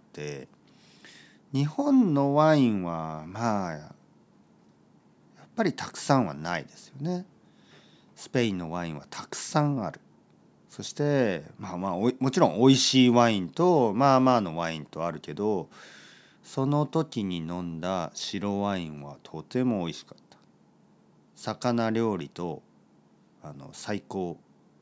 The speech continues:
に合った。合うと言いますね。魚と白ワインはとても合う。オリーブとか、チーズとか、ハムとか、そういうタパスを食べながら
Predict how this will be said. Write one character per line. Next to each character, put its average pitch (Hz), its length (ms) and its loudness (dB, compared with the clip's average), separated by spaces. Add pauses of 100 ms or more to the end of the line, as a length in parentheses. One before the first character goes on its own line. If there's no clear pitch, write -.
(220)
に 127 180 -4 (140)
合 98 80 -2
っ - 100 -6 (160)
た。 - 100 -20 (560)
合 156 180 4
う 113 80 -2
と - 120 -20
言 139 80 -16
い - 80 -20
ま - 80 -20
す - 80 -20
ね。 151 160 -10 (220)
魚 104 540 -6
と - 300 -4 (120)
白 95 360 -8
ワ 95 140 -6
イ 87 80 -8
ン 76 60 -10
は - 100 -16
と - 160 -14
て 151 160 -6
も 139 300 -6
合 95 160 -4
う。 73 80 -12 (2750)
オ 120 140 -2
リ 101 240 0
ー - 20 -10
ブ 87 80 -10
と - 140 -18
か、 87 600 -12 (920)
チ - 200 -4
ー 104 120 0
ズ - 160 -14
と - 100 -16
か、 - 360 -20 (380)
ハ 139 200 2
ム 107 160 0
と - 120 -20
か、 - 200 -20 (100)
そ - 180 -12
う 95 40 -4
い 92 120 -6
う 90 40 -8
タ - 180 -8
パ 92 200 -4
ス - 180 -12
を 76 180 -12
食 95 120 -12
べ 107 100 -8
な 117 180 -4
が 104 120 -6
ら 117 380 -4